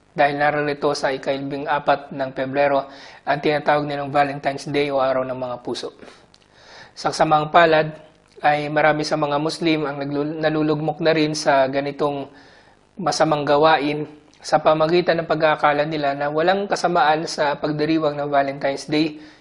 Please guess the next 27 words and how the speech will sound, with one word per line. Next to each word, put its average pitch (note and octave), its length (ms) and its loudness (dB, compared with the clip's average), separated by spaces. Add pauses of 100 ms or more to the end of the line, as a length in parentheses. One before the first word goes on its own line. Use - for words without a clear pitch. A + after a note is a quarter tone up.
(180)
at E3+ 160 2
ito D#3+ 240 2
ay D#3 80 4
katanggap-tanggap D3 880 -2
sa C#3+ 240 0
atin C3+ 400 -6
bilang C3+ 240 -4
mga B2+ 160 -10
Muslim. B2 400 -10 (1300)
Mga D#3 160 2
kapatid F3 320 -2
sa F3 80 8
pananampalataya, D#3+ 1040 2 (320)
ang D3 320 -2
marami E3 320 4
sa D#3+ 80 2
mga D#3 240 0
Muslim D#3 240 -2
sa D3+ 160 -6
panahon D3+ 320 0
natin D3 320 -2
ngayon D3 240 0
ay C#3 160 -6
nagkakamali D3 800 -2 (480)
sa E3 240 2
pag-aakala D3+ 640 2
nila D3+ 480 0